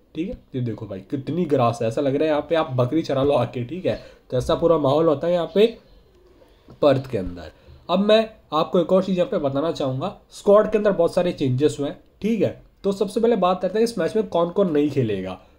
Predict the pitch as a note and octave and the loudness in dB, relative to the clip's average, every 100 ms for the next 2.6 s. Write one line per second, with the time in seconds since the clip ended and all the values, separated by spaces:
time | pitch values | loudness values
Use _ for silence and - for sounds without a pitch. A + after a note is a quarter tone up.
0 | _ D#3+ D#3 F#3+ - G#3 F#3 F#3 G#3+ - | _ -4 0 0 2 2 2 0 -4 -12
1 | C3+ E3 G3 F#3+ F#3 F#3+ F3 E3+ D3 C#3+ | 0 4 4 4 2 2 2 2 2 4
2 | C#3+ D3 C#3 C3 D#3+ | 4 2 0 0 -4